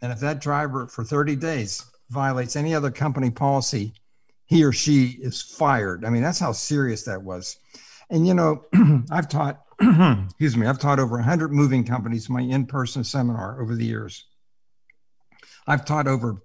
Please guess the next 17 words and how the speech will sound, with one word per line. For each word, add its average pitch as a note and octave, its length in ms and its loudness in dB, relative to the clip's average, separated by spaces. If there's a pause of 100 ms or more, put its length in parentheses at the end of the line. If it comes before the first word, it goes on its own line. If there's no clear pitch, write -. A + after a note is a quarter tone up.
(100)
three E3 160 4
thousand C3+ 680 -2 (340)
students A#2+ 600 2
in C#3+ 260 6
person C3 520 -2
over A2+ 220 -2
the A2+ 100 -2
years. G#2+ 380 -4 (680)
And D3 160 2
I F3 100 4
would F#3 160 2
ask E3+ 460 -2 (460)
my C3 280 0
students C3 640 -2 (100)
in C#3+ 180 2
these B2+ 220 2
in-person D3 840 2